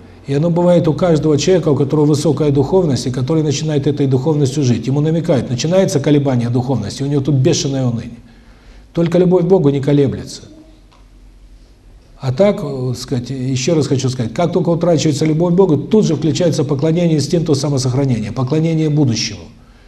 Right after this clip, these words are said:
И мы все начинаем этому будущему поклоняться и бояться, и унывать тут же. Всё связано.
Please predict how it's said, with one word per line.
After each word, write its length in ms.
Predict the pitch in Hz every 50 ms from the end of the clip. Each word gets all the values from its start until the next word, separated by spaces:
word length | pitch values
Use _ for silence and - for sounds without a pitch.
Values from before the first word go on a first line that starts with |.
| - - - - - - - - 131
И 20 |
мы 80 | 143 214
все 180 | 226 - 208
начинаем 420 | 202 202 160 - 170 175 175 170 165
этому 200 | 151 156 160 151
будущему 440 | 147 170 170 165 135 131 156 143
поклоняться 580 | 135 143 127 135 147 147 160 175 160 - - 156
и 80 | 143 135
бояться, 480 | 127 147 151 160 170 170 160 170 156
и 40 | 143
унывать 320 | 139 143 139 151 151 143
тут 140 | 147 143 117
же. 160 | 95 101 104
Всё 260 | 104 - - - 170 156
связано. 460 | - - 156 139 110 95 87 87